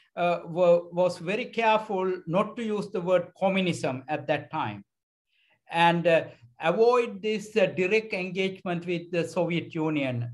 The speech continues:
under Stalin. Uh, and, uh, we had the supported, uh, uh, Greece and supported, uh, Turkey, and is still continuing, is still continuing. We provide the military aid to those two countries, to nato forces.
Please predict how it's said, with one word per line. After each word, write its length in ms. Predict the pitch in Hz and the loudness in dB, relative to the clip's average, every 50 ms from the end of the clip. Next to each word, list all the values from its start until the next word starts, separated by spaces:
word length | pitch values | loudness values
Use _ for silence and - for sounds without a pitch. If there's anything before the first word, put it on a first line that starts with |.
| - 139 | -10 -8
under 360 | 143 147 147 139 139 135 135 - | -6 -6 -4 -2 -4 -4 -6 -8
Stalin. 680 | 123 120 - - 160 156 147 135 127 120 113 107 110 117 - - _ _ - - - _ - | -14 -18 -10 -4 -2 0 0 0 -2 -4 -6 -6 -8 -14 -18 -20 _ _ -20 -20 -20 _ -8
Uh, 280 | - 165 160 156 151 147 151 | -4 -2 0 0 -2 -4 -6
and, 400 | 156 160 156 160 156 165 156 165 | -4 -2 0 0 0 -2 -4 -2
uh, 120 | 175 170 160 | -2 -2 -2
we 340 | 156 147 160 180 190 185 | -2 -4 -4 -4 -2 -2
had 460 | 170 165 180 175 170 170 165 170 160 170 | -2 0 2 2 2 2 2 0 -6 -8
the 80 | 165 | -8
supported, 800 | - - 160 160 - - 208 208 208 208 - 208 196 - - - | -4 -4 -4 -4 -4 -2 -2 -2 -2 -2 -4 -6 -6 -6 -8 -2
uh, 220 | 196 185 185 185 175 - - _ _ _ _ 160 | 0 2 2 2 0 -2 -10 _ _ _ _ -2
uh, 80 | 165 | -2
Greece 600 | 160 139 123 170 190 190 196 202 190 - - - _ _ _ _ _ _ _ _ | -2 -2 0 0 2 2 2 0 -2 -4 -10 -18 _ _ _ _ _ _ _ _
and 220 | 170 170 170 165 | -4 -4 -4 -4
supported, 680 | - - 175 170 - 196 202 196 196 202 202 - - - | 0 0 0 0 0 -2 -2 -2 -2 -4 -8 -6 -4 -4
uh, 60 | 175 - - | -4 -4 0
Turkey, 640 | - 190 185 175 - - 135 127 135 - - - _ _ | 0 0 0 0 0 -4 -6 -8 -8 -10 -14 -20 _ _
and 160 | 208 226 220 | -2 0 0
is 120 | 220 208 | 0 0
still 240 | - - 302 294 240 | -2 -2 -4 -4 -4
continuing, 720 | - - 254 277 262 320 320 208 170 143 120 104 - - - - _ _ | -2 -2 -2 -2 0 -2 -2 -2 -2 -2 -2 -4 -8 -12 -18 -20 _ _
is 100 | 160 165 | -10 -10
still 240 | - - 254 247 220 | -10 -10 -10 -10 -8
continuing. 500 | - - 220 220 208 208 196 165 156 156 | -6 -4 -4 -4 -4 -6 -4 -4 -4 -4
We 160 | 151 180 202 190 | -4 -4 -4 -4
provide 400 | 196 - 196 196 190 185 190 175 | -6 -2 0 2 2 2 2 0
the 60 | 185 | -2
military 480 | 175 170 175 185 180 175 190 190 185 190 | -2 -2 -4 -6 -8 -6 -6 -4 -4 -2
aid 180 | 190 185 190 | -4 -6 -6
to 60 | 196 180 | -10 -6
those 320 | 160 185 202 214 208 214 - _ _ - | -4 -2 -2 -2 -2 -4 -12 _ _ -12
two 120 | 208 208 | -10 -4
countries, 520 | 208 220 233 226 220 - 156 127 117 120 - - - - _ - | -2 0 0 0 -2 -6 -6 -6 -6 -8 -10 -16 -20 -20 _ -4
to 140 | 185 180 | -2 0
nato 340 | 180 185 190 196 190 190 185 | 2 2 2 2 2 0 -2
forces. 560 | 170 - 214 208 202 - - 143 127 120 - | -2 0 -2 -2 -2 -2 -4 -8 -8 -8 -10